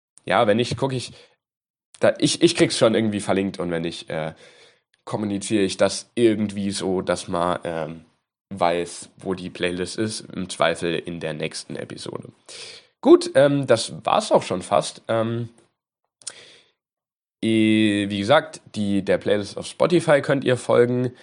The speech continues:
Ähm, ihr könnt, mm, dem Podcast auf Instagram folgen,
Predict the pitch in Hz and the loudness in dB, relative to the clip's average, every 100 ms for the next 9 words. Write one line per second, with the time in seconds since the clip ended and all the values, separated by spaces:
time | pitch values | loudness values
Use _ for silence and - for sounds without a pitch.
0 | - _ - 104 101 98 98 98 101 101 | -20 _ 0 2 2 2 -2 -2 -6 -10
1 | - 98 - 95 92 92 - _ _ _ | -6 -6 -4 -4 -4 -6 -12 _ _ _
2 | 90 95 98 95 95 92 - 87 92 98 | -14 -10 -8 -6 -6 -6 -4 -6 -2 -4
3 | - - 90 - - 80 - - _ _ | -2 -2 -4 -4 -8 -8 -8 -16 _ _
4 | _ 135 170 - 147 143 135 131 127 127 | _ 0 2 4 4 4 2 4 4 4
5 | 123 127 | 2 -4